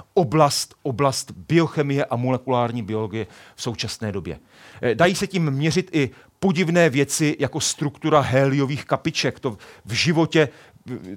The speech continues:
to jsou divné věci, zhluky hélií. To, to v životě byste nebyli schopni naměřit. To se dost používá ve spe-, spektroskopii, ale těžko, těžko říct, co s tím.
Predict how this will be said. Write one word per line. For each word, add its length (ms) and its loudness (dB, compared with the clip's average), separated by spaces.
to 100 -6
jsou 160 0
divné 420 4
věci, 320 0
zhluky 520 0
hélií. 680 4
To, 120 -4
to 240 -4
v 80 -6
životě 380 -2
byste 300 -4
nebyli 240 -2
schopni 360 -6
naměřit. 340 -2
To 80 -4
se 120 0
dost 160 -2
používá 420 0
ve 80 0
spe-, 240 -10
spektroskopii, 760 -4
ale 180 2
těžko, 420 -8
těžko 320 -10
říct, 200 -8
co 80 -8
s 120 -12
tím. 320 -4